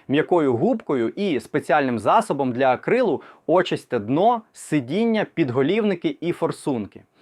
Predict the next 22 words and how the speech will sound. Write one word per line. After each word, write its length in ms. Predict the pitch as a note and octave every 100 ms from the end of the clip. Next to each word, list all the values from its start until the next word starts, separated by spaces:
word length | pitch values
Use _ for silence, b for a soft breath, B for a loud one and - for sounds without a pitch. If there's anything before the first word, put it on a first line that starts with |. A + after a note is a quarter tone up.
| b b b
Не 340 | B2+ C#3 A3+
забувайте 500 | A3+ A3 G#3 G3 C#3+
про 160 | B2+ C#3
фільтр, 460 | - C#3+ G2+ G2 -
його 320 | A#2+ G#2 G3 F#3
потрібно 440 | E3 F3+ F3+ F3
промити 680 | - E3 E3 E3+ F#3 - A2+
або 280 | C#3 C3+ D3
замінити. 760 | A2 D#3 D#3+ D#3+ D#3 A2+ G2 F#2+ B B B -
А 100 | C#3+
для 160 | E3
глибокого 680 | D#3 E3 G3+ G3+ E3+ D#3 C#3
очищення 640 | D3+ - A3+ - D#3 C#3
труб 360 | A#2+ F3+ A3+ G#3+
можна 400 | B2+ C#3+ F#3 D#3
скористатися 720 | - C#3 B2 - G3+ G#3+ -
спеціальним 640 | C#3+ - C#3 E3 G3 A3+ F#3+
розчином 540 | D#3+ C3 - G#2 G2 b b b
для 280 | G#2 A#2 D#3
гідроліній. 680 | E3 D#3 E3+ C#3+ G#2+ F#2 -
Після 320 | C#3+ A2 B2
цього 380 | - A#3+ G#3+